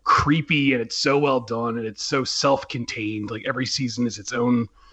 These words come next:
thing. It only has, like, you know, six episodes a season, which is so doable. And this one is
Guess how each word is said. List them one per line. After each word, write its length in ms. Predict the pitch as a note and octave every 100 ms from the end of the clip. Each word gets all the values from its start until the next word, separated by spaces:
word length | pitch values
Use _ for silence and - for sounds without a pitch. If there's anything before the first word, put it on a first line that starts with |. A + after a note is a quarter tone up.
| - _
thing. 460 | - C3 A2+ G#2+ G#2
It 100 | A#2+ C3
only 200 | C#3+ C3+
has, 140 | B2
like, 200 | A#2+ -
you 100 | A#2
know, 180 | F#2+ F#2 -
six 500 | - - - - -
episodes 680 | B2+ B2+ - B2+ A#2+ A#2 C3
a 60 |
season, 440 | - A#2 A#2 A#2+ A2
which 180 | A2
is 180 | A2+ G#2 -
so 640 | - - - B2+ A#2+ A#2 G#2 -
doable. 520 | A2+ A2+ A2+ G#2+ G#2+ - - - - - -
And 140 | C3
this 160 | E3+ G#3+
one 220 | A3 F#3+
is 300 | F3 C3+ C3